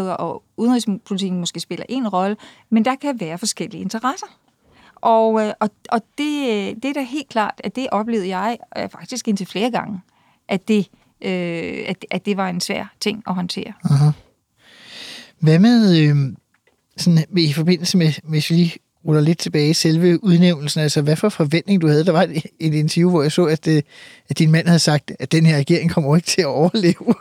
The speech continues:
Speaker 2: <laughs> I forbindelse
Speaker 1: Ja, det er
Speaker 2: med din
Speaker 1: typisk,
Speaker 2: udnævnelse.
Speaker 1: det er typisk, det er typisk min mand. Han, øh, han, øh, ser meget nøgternt, øh, på, på tingene. Øh, jamen, øh, vi vidste jo, at der skulle være et valg,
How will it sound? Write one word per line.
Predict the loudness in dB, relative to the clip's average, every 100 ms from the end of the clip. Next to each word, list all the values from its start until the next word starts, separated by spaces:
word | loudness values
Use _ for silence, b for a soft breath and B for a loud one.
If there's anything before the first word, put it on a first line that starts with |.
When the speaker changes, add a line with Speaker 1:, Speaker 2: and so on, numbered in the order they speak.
| _ -4 -2
Speaker 2:
<laughs> | 0 0 -2 0 -2 0 -4 0 -2 -2 -6 -2 2
I | 2
forbindelse | 2 2 0 2
Speaker 1:
Ja, | 2
det | 4
er |
Speaker 2:
med |
din |
Speaker 1:
typisk, | 4 4
Speaker 2:
udnævnelse. | 4 2 0 0
Speaker 1:
det |
er | 0
typisk, | -2
det | -8 -4 -2
er |
typisk | -2 -2 0
min | 2 2
mand. | 0 0
Han, | 0 0
øh, | 0 0 0 0
han, | 0 0 0
øh, | 0
ser | 0 -2
meget | 0 2 2
nøgternt, | 2 0 0 -2 -4
øh, | -4 -4 -4
på, | -4 -4
på | -4
tingene. | -2 -4 -4 -8 B B B B 0
Øh, | 2 4 2 -4 -4 0
jamen, | 2 2 0 -2 _ -2
øh, | 0 2
vi | 2
vidste | 2 0 0
jo, | 0 0 -2
at | -2
der | -4
skulle | -2 -2 0
være | 0
et | 0
valg, | -2 -6